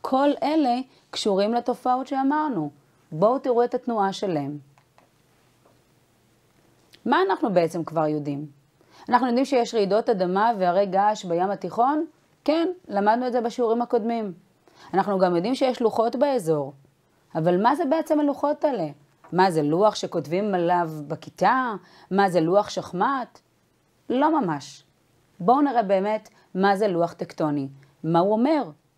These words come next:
ומה בעצם קורה איתו. אז בואו קצת נצלול לתוך כדור הארץ.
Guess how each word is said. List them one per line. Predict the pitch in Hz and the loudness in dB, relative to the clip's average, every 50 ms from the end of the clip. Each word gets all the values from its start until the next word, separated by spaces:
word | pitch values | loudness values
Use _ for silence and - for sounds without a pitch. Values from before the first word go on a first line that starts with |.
| _ _ _ - | _ _ _ -8
ומה | 147 165 175 175 180 202 220 | -2 -2 0 2 2 2 2
בעצם | 190 190 175 180 180 214 196 | 2 2 0 0 0 -4 -8
קורה | - - 175 156 151 | -6 -4 -2 -2 -2
איתו. | 147 147 139 - 139 127 - - _ _ _ _ _ _ _ _ _ _ _ _ _ _ _ _ _ _ _ _ _ _ _ _ _ _ _ _ _ _ _ _ _ _ _ _ _ _ _ _ _ _ _ _ _ _ - - - - - - - | -2 -4 -6 -8 -12 -14 -14 -18 _ _ _ _ _ _ _ _ _ _ _ _ _ _ _ _ _ _ _ _ _ _ _ _ _ _ _ _ _ _ _ _ _ _ _ _ _ _ _ _ _ _ _ _ _ _ -20 -20 -20 -20 -20 -10 -4
אז | - 202 185 | -2 0 2
בואו | 202 330 427 480 - | 4 4 2 2 0
קצת | - - 311 311 | -2 -2 0 0
נצלול | 311 269 - - 262 269 277 | 0 -2 0 0 0 2 2
לתוך | 247 196 - - 214 | 2 0 0 -2 -2
כדור | - - 208 175 170 160 156 156 | 0 0 0 0 2 0 0 0
הארץ. | 147 147 143 143 139 139 - - - - | 0 0 -2 -4 -6 -10 -14 -20 -20 -20